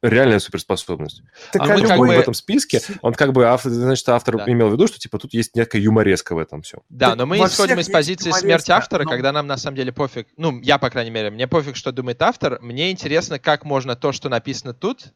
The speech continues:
Speaker 3: применить как бы, э,
Speaker 1: Так ты же
Speaker 3: с-,
Speaker 1: выкручиваешь
Speaker 3: следуя
Speaker 1: свою
Speaker 3: букве.
Speaker 1: какое-то, свое восприятие
Speaker 3: Да.
Speaker 1: того, с которым
Speaker 3: Да,
Speaker 1: я не
Speaker 3: но я
Speaker 1: с-, мы
Speaker 3: следую
Speaker 1: как бы
Speaker 3: букве, я как бы следую букве,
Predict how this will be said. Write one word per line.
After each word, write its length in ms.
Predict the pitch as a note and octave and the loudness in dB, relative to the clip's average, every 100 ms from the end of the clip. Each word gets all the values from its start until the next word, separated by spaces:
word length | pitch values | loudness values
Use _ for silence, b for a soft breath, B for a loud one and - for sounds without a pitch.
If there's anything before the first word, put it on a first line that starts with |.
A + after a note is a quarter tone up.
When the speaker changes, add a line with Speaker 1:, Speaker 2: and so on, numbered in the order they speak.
| _ | _
Speaker 3:
применить 580 | - B2+ C3 F3 - - - | -10 -8 -6 -8 -10 -12 -2
как 260 | C#3+ C3 | -2 0
бы, 100 | C3 | 0
э, 180 | B2+ A#2 b b b | 0 0 b b b
Speaker 1:
Так 480 | C3 B2+ A#2+ A2+ A2 | 0 4 6 6 6
ты 80 | D#3+ | 4
же 80 | D#3 | 4
Speaker 3:
с-, 20 | |
Speaker 1:
выкручиваешь 360 | - G3 F#3+ E3+ | 4 6 4 4
Speaker 3:
следуя 80 | C#3+ | 4
Speaker 1:
свою 220 | D3 E3+ C3 | 6 6 4
Speaker 3:
букве. 200 | B2+ C#3 | 2 2
Speaker 1:
какое-то, 320 | C3+ B2+ G#2 | 0 -2 -8
свое 240 | - C#3 D3+ | 2 4 4
восприятие 480 | - B2+ A3+ B3+ F#3+ | 4 4 4 2 2
Speaker 3:
Да. 40 | |
Speaker 1:
того, 160 | C#3 A2 | 2 0
с 60 | |
которым 240 | - C3 C3+ | -2 2 4
Speaker 3:
Да, 20 | C3 | 6
Speaker 1:
я 20 | |
не 40 | B2+ | 4
Speaker 3:
но 40 | |
я 100 | D3+ | 4
Speaker 1:
с-, 20 | F3+ | 2
мы 40 | |
Speaker 3:
следую 320 | - G#3 G3 | 4 4 6
Speaker 1:
как 80 | E3 | 6
бы 60 | B3 | 4
Speaker 3:
букве, 240 | B3 D3+ A#2 | 2 -2 0
я 100 | C#3 | -2
как 160 | E3+ | -2
бы 100 | D#3+ | -4
следую 380 | D#3 F#3 F#3 E3 | -2 -2 0 -2
букве, 600 | C#3+ G#3 E3 A#2+ G2+ | 0 -2 0 0 0